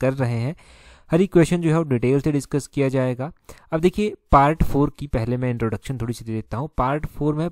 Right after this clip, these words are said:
बहुत सारा बजट आया था, यानी कि सारी की सारी पत्रिका बजट से भरी हुई थी। तो बजट के तो हम दो पार्ट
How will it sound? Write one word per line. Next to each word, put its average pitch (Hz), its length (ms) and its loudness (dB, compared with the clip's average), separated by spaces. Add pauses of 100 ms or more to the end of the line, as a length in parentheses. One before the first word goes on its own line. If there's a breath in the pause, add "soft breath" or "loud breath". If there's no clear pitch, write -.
बहुत 120 280 -2
सारा 151 220 0
बजट 113 380 -2
आया 87 200 -10
था, 104 100 -12
यानी 104 180 -12
कि 139 100 -4
सारी 131 300 -2
की 135 140 -10
सारी 131 260 -2
पत्रिका - 440 0
बजट 120 400 2
से 139 180 2
भरी 113 220 0
हुई 104 200 -2
थी। 135 180 -8 (320 loud breath)
तो 123 80 0
बजट 131 320 4
के 156 140 2
तो 160 100 -2
हम 147 140 0
दो 131 180 6
पार्ट 143 420 2